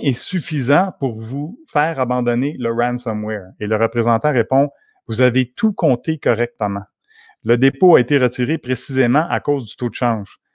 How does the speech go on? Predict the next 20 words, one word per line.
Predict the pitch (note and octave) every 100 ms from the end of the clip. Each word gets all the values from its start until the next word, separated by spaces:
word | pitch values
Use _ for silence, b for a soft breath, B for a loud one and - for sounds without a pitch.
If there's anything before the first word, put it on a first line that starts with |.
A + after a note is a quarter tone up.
| _ _
Pour | D3 D3
moi, | G#3+ B3
personnellement, | D#3 D3 C#3+ C#3 F3 G3+ -
il | A2+
n'y | A2
en | B2+ C3+
a | C3+
pas | - E3+
de | D#3
montant | A#2 G#2 A#2 A2+
plafond. | A2 G2 - A#2+ _ _
J'aime | B2 B2
simplement | - E3+ D3 C3 C#3
la | C3 A2+
faire | D3 D#3+ C3+
et | A2+
en | A2
tirer | - C#3 B2+ D#3
du | A2+
bénéfice. » | G#2 A#2 A#2 G2+ A#2+ - - -